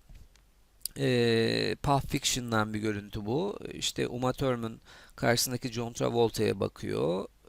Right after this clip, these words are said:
Bakış yönü bu tarafa ve bir derinlik de yaratılmış ve, e, ona doğru bakıyor. Bakış yönü var. Burada işte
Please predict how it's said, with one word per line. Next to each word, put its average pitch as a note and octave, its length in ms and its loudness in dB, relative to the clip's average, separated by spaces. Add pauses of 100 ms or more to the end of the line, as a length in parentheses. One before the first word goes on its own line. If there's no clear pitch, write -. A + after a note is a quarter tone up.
(140)
Bakış - 1000 2
yönü A2 260 -4
bu B2+ 80 -8
tarafa C#3+ 720 2
ve B2 300 0
bir G#2+ 120 -4
derinlik A#2+ 480 0
de A#2 60 0
yaratılmış A2+ 640 0 (400)
ve, D#3 240 0 (240)
e, B2 60 -8 (120)
ona B2+ 280 0
doğru A2+ 240 2
bakıyor. G#2+ 340 -2
Bakış - 320 -2
yönü A2 200 -4
var. A2 260 -4
Burada C#3 240 0
işte - 320 -2